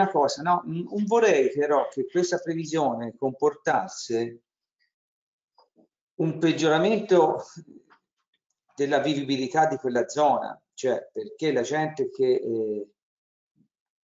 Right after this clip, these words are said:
cioè, arriverà a parcheggiare quaranta macchine lì e passerà tutta la via Salvatore Allende. Mi metto nei panni di chi risiede lì, cioè tutto lì. Ecco, facevo questa considerazione qui perché,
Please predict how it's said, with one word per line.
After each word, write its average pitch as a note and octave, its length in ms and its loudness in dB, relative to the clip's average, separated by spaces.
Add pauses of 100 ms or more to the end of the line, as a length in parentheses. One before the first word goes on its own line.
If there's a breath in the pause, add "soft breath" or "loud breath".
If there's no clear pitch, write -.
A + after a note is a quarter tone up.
(140)
cioè, - 360 -6
arriverà C3 400 2
a - 80 2
parcheggiare D#3 540 0
quaranta E3 440 0
macchine F3 400 0
lì E3 180 2
e F3 40 -6
passerà C3+ 360 0
tutta C#3 280 -2
la A#2 80 2
via C3 180 0
Salvatore A#2+ 520 -2
Allende. D3 640 -2
Mi A#2 80 -8
metto D3+ 680 0
nei C3+ 180 -6
panni D3+ 340 2
di A#2+ 100 -4
chi B2 220 -4
risiede A#2 460 -2
lì, C#3 280 -2
cioè - 400 -4
tutto A#2+ 300 -2
lì. B2 260 2
Ecco, - 400 -4
facevo - 340 -2
questa B2+ 280 0
considerazione A#2+ 800 -2
qui - 300 -2
perché, - 560 -2